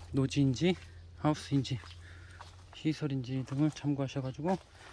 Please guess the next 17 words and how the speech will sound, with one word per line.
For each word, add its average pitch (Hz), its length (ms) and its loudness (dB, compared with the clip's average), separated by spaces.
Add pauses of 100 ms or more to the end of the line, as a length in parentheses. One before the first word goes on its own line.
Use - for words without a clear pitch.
(220)
저희처럼 135 540 -2 (280)
또 160 200 4 (500)
저장성이 139 640 0
얼마나 139 320 -2
좋은지 120 240 -4
품종에 143 400 0
따라서도 131 640 -4 (1000)
어떻게, 139 680 -2 (260)
어, 131 100 -4
썩어하는 143 560 -2
게 170 200 2 (680)
좋은지 127 420 2 (1500)
참고하셔가지고 143 1000 0 (100)
썩게 - 300 -4
했으면 151 260 0
좋겠습니다. - 600 -8 (560)
올해는 160 420 2